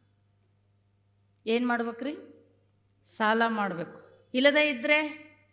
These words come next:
ಲಂಚ, ವಂಚನೆ, ಮೋಸ, ಯಾರಿಗಾರ ಟೊಪ್ಪಿಗೆ ಹಾಕೋ ಕೆಲ್ಸ, ಇಂಥದನ್ನು ಮಾಡ್ಬೇಕು.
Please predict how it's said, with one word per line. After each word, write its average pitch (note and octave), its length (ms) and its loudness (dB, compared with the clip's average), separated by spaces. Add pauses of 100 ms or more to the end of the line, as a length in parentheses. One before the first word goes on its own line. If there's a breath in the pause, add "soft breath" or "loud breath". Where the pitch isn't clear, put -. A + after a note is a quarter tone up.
(420)
ಲಂಚ, A#3+ 420 0 (240)
ವಂಚನೆ, A3+ 800 -6
ಮೋಸ, G#3+ 440 -8 (1000)
ಯಾರಿಗಾರ A3+ 460 -2
ಟೊಪ್ಪಿಗೆ A3+ 480 -6
ಹಾಕೋ A3 220 -8
ಕೆಲ್ಸ, G3+ 360 -8 (1500 soft breath)
ಇಂಥದನ್ನು A#3+ 480 -2
ಮಾಡ್ಬೇಕು. A#3 560 -2